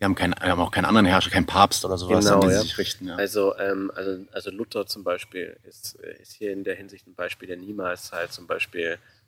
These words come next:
Speaker 2: ähm, die Autorität eines Königs in Frage gestellt hat, der sogar von, von Christen erwartet hat, sich, sich dem König unterzuordnen und so weiter.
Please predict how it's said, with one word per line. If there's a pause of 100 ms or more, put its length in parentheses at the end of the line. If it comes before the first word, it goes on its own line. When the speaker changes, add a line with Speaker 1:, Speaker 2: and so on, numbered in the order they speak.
(120)
Speaker 2:
ähm, (460)
die (140)
Autorität
eines
Königs
in
Frage
gestellt
hat,
der
sogar
von,
von
Christen
erwartet
hat,
sich,
sich
dem
König
unterzuordnen
und
so
weiter.